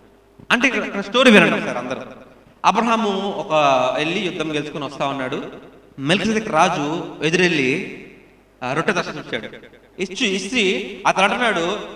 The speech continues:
ఇక్కడ ఈ యాజకత్వంలో రెండు రకాలు, ఒకటి మెల్కిసెదెకు యాజకత్వము, రెండోది లేవి యాజకత్వము. మెల్కిసెదెకు యాజకత్వం ఎలా ఉంటుందంటే ఆశీర్వాదమే.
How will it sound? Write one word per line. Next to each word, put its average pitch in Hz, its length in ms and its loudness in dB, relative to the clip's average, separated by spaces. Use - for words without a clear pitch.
ఇక్కడ 214 540 2
ఈ 175 120 0
యాజకత్వంలో 208 680 4
రెండు 175 180 -2
రకాలు, 170 380 0
ఒకటి 196 800 4
మెల్కిసెదెకు 196 680 0
యాజకత్వము, 180 920 0
రెండోది 202 380 -2
లేవి 170 340 -2
యాజకత్వము. 131 880 -4
మెల్కిసెదెకు 277 580 6
యాజకత్వం 220 540 4
ఎలా 170 140 8
ఉంటుందంటే 175 840 2
ఆశీర్వాదమే. 135 600 4